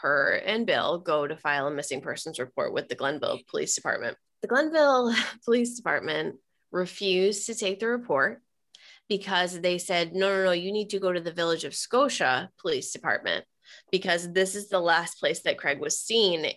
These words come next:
in at the Cambridge Manor Apartments." So he went missing from there, so you need to file a report there. So Veronica and Bill go to the Village of Scotia. "We want to file a missing persons report." <laughs> And they say, "Oh, no, no, you have to go to Glenville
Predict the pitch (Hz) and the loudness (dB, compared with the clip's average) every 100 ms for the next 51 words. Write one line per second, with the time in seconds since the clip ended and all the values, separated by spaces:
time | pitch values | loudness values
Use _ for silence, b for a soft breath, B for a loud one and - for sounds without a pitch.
0 | _ 160 131 143 - 160 160 156 117 127 | _ 0 0 -2 -4 -6 -4 -4 -4 -4
1 | 123 - 123 - - 180 156 92 101 - | -6 -6 -6 -6 -4 -2 0 -2 -6 -6
2 | - 147 160 160 165 202 208 196 196 185 | -4 -4 -2 -2 0 0 -2 -2 0 2
3 | 180 175 175 170 156 - 147 147 139 156 | 2 2 -2 -2 -6 -2 0 2 2 0
4 | - 120 - 76 - _ _ _ _ _ | -2 -4 -4 -6 -6 _ _ _ _ _
5 | _ _ - - 185 165 165 151 170 151 | _ _ -12 -4 -2 0 2 0 0 -4
6 | 156 151 143 - 165 160 165 160 - - | -2 0 -2 0 -2 -2 -4 -4 -2 -2
7 | - - 240 240 240 233 233 240 B B | -4 -2 2 2 2 0 0 -4 B B
8 | 180 165 165 160 147 147 151 151 139 180 | -2 0 0 0 2 2 0 -6 -8 -4
9 | 208 208 208 208 202 - 190 170 180 - | -4 -2 -4 -4 -6 -6 -2 0 0 -4
10 | - - B B B - 185 175 165 175 | -12 -20 B B B -4 -2 -2 -2 2
11 | 233 247 240 190 175 - - 208 208 208 | 4 4 2 2 2 -2 0 2 4 2
12 | 208 196 180 170 165 185 190 226 208 202 | 4 4 4 2 0 -6 -2 0 2 0
13 | 185 180 160 180 208 254 220 156 104 131 | 0 0 0 2 2 2 0 2 2 0
14 | 156 | -2